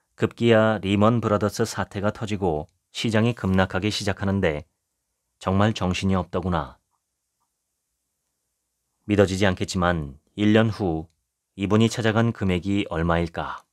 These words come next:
딱 육백만 원.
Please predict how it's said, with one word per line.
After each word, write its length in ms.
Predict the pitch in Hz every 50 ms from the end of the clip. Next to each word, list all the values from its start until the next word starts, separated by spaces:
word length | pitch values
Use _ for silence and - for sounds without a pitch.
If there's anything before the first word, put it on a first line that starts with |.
| _ _ _ _ _ _ _ _ _ _ _ _ _ _ _ _ _ _ _ _ _ _ _ _ _ _ _ _ _ _ _ _ _ _ _ _ _
딱 240 | - 117 110 - _ _ _ _ _ -
육백만 500 | 95 90 - - 98 101 98 92 90 90
원. 200 | 80 69 64